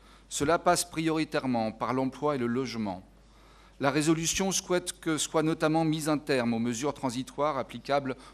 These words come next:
aux ressortissants roumains et bulgares concernant leur accès au marché du travail. En France, ce sera fait à la fin de cette année. L'accès au logement social doit être facilité en veillant à ce que les discriminations dont les populations roms sont aujourd'hui victimes soient levées.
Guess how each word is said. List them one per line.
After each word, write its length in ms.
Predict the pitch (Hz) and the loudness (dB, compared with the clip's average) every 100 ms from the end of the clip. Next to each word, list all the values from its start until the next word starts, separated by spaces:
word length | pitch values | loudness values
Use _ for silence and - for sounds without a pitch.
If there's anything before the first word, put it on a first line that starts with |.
| - | -8
aux 100 | 113 | -4
ressortissants 680 | 123 - 135 - - 143 | -2 -2 -4 -4 -2 -2
roumains 340 | 123 127 139 147 | -2 0 0 2
et 80 | 120 | 0
bulgares 580 | 120 110 127 139 139 - - - | -4 -2 2 2 2 -2 -12 -12
concernant 560 | - 127 - 139 139 139 | -6 -4 0 2 2 2
leur 160 | 120 | 2
accès 280 | 120 117 - | 0 0 0
au 60 | 131 | 0
marché 300 | 120 - 117 | -2 -4 -6
du 100 | 113 | -8
travail. 560 | - 123 127 139 147 - - - - | -4 0 2 2 -2 -8 -16 -12 -6
En 100 | 123 | -6
France, 380 | - 143 143 | -2 -2 -2
ce 80 | - | -2
sera 320 | 123 123 117 | -4 -4 -4
fait 240 | 113 - 123 | -4 -2 0
à 60 | |
la 80 | 110 | 0
fin 240 | - 117 110 | -2 -6 -6
de 80 | |
cette 240 | 101 110 - | -6 -8 -6
année. 260 | 110 98 - - - - - - - | -6 -6 -12 -20 -20 -20 -20 -20 -4
L'accès 340 | 131 143 - 175 | -2 0 2 4
au 80 | |
logement 280 | 156 147 160 | 4 2 0
social 380 | 151 147 - 160 | 0 0 0 2
doit 100 | 139 | 2
être 240 | 135 127 135 | -2 -4 -4
facilité 720 | - 147 147 143 139 151 151 | -2 -2 -4 -8 -8 -4 -2
en 100 | 127 | -2
veillant 320 | 117 127 143 | -4 -4 -2
à 80 | 131 | -2
ce 80 | - | -4
que 100 | 127 | -6
les 120 | 117 | -6
discriminations 880 | 120 147 - 139 135 131 - 143 127 - - - | -6 -10 -4 -2 0 -2 -4 -4 -4 -8 -20 -18
dont 200 | 120 165 | -4 0
les 100 | 165 | 0
populations 640 | 165 151 - 139 131 143 127 | -2 -6 -2 -2 -2 -2 -2
roms 160 | 131 | -2
sont 200 | - 120 | -4 -8
aujourd'hui 320 | 127 127 110 | -6 -6 -6
victimes 380 | 117 113 - 135 | -8 -10 -8 -6
soient 260 | 127 - 123 | -6 -4 -2
levées. 420 | 110 110 95 | -2 -4 -6